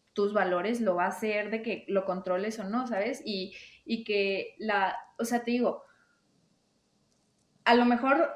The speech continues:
eh, al-, o sea, de que algún exnovio podría llegar conmigo y decirme, "Es que tú eres una celosa y tú eres esto y tú eres aquello", pero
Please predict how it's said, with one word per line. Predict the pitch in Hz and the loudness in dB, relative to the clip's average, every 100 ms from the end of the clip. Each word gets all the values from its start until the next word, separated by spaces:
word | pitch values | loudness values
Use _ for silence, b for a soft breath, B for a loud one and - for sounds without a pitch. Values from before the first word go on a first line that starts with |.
| - 214 | -4 0
eh, | 220 190 - - _ _ | 0 0 -6 -14 _ _
al-, | 226 226 220 - | 4 4 2 -4
o | 202 | 0
sea, | 214 185 180 | 4 4 2
de | 185 - | -2 -6
que | 180 180 | -2 0
algún | 190 214 226 | 2 0 -2
exnovio | 233 226 220 226 | 0 0 0 0
podría | 196 196 196 | -2 0 2
llegar | 190 202 190 208 | 2 0 -2 -2
conmigo | 202 185 196 | -4 -2 -2
y | |
decirme, | 175 196 185 | -2 -4 -8
"Es | 196 | -4
que | 320 | -6
tú | 320 311 | -2 0
eres | 262 240 | 0 -2
una | 208 | -4
celosa | 196 180 214 226 | -4 -4 -2 -4
y | 233 | -4
tú | 220 | -4
eres | 202 233 | -4 -4
esto | 233 214 | -6 -8
y | 202 | -6
tú | |
eres | 190 196 | -6 -6
aquello", | 190 220 262 277 | -4 -2 0 0
pero | 277 254 247 240 - | -2 0 0 0 -2